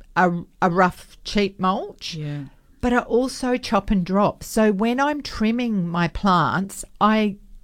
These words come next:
Speaker 1: you know, I'm only taking off a little bit. That stays on the ground. I don't have to rake that up.
Speaker 2: Mm.
Speaker 1: That'll help improve the soil,
Speaker 2: Mm.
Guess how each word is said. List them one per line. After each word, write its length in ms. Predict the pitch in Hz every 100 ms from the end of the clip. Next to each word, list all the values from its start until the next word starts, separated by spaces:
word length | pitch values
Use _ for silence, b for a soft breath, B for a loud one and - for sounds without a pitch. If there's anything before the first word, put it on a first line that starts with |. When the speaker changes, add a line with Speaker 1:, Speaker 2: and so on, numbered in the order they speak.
| - -
Speaker 1:
you 280 | 180 - 220
know, 280 | 180 165 -
I'm 100 | 196
only 220 | 208 226 247
taking 340 | 220 202 202
off 140 | 190
a 40 | 202
little 200 | 208 240
bit. 240 | 311 - b b b b
That 240 | 285 381 -
stays 420 | - 247 233 220
on 160 | 190
the 80 | 180
ground. 360 | 165 175 147 -
I 100 | 226
don't 200 | 285 311
have 200 | 269 -
to 80 | -
rake 300 | 185 185 -
that 200 | 185 170
up. 360 | 156 226 349 175
Speaker 2:
Mm. 160 | 175
Speaker 1:
That'll 260 | 226 220 233
help 300 | 208 202 196
improve 520 | 190 190 - 202 175 -
the 80 | -
soil, 580 | - 180 190 185 196 196 170
Speaker 2:
Mm. 280 | 160 156